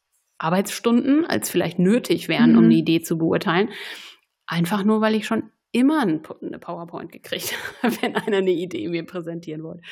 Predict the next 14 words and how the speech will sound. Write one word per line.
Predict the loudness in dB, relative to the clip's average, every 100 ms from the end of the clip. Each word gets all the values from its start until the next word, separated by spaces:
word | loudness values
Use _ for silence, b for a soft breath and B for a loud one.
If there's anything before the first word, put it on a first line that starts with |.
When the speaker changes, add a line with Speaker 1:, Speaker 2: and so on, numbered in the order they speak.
| B B B B B _
Speaker 1:
Und | 0 0 -2 -12
das | -10 -6 -4
ist | -4 -4
so |
schade, | -6 -2 -2 0 -2
weil | -4 -4
beides | -4 -4 -2 0 -2 -4 -12 -14 _ _ _ _ _ _
bringt | -2 2 2
unnötigerweise | 4 4 4 -2 -2 0 0 0 0 0 0 0 0 -4 _
Innovation | 0 2 2 -2 -2 2 2
und | 2
Zukunftssicherung | 0 -6 0 -2 0 -6 -2 0 2
ins | 2 -2
Stocken | -4 -2 0 -2